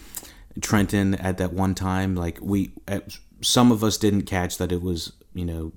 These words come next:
two different time periods happening during that episode, or there were several different hours in between, and that we had already, you know, they had already been shot by that point. Um, Sam Esmail likes to do that. You know, the framing, of course, people, uh,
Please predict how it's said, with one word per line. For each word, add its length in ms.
two 180
different 320
time 240
periods 460
happening 480
during 180
that 140
episode, 520
or 120
there 200
were 60
several 320
different 300
hours 480
in 140
between, 520
and 140
that 80
we 160
had 80
already, 400
you 140
know, 180
they 220
had 100
already 220
been 160
shot 480
by 140
that 180
point. 320
Um, 520
Sam 300
Esmail 340
likes 240
to 160
do 200
that. 340
You 120
know, 160
the 200
framing, 680
of 160
course, 500
people, 580
uh, 240